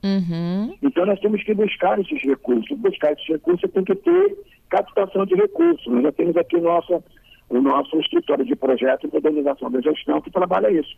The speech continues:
Speaker 1: Ok, aí
Speaker 2: Mas uma superintendência para a mulher,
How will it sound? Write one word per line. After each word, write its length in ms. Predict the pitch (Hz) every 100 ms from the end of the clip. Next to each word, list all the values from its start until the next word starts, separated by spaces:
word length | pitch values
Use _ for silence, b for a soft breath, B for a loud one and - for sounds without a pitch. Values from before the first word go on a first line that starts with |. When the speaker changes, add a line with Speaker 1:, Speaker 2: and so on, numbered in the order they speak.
| - -
Speaker 1:
Ok, 380 | 220 202 170
aí 80 | 160
Speaker 2:
Mas 160 | 135 139
uma 200 | 190 202
superintendência 1040 | - 240 208 196 190 180 160 131 135 127 135
para 320 | - 185 185
a 40 |
mulher, 440 | 160 127 135 165